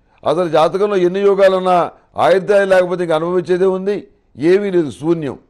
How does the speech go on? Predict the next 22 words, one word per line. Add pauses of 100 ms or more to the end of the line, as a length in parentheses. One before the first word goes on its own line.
(920)
అందుకని (340)
శనేశ్వర
స్వామి
వారి
యొక్క
శక్తి
అలాంటిది. (1160)
మీరు
ప్రతిరోజు (280)
దశరథ
కృత
శని
స్తోత్రాలు
చదువుకోండి. (580)
అంత (100)
శక్తి
లేకపోతే (600)
నీలాంజన
సమావాసం
రవిపుత్రం
యజా-,
యమాగజం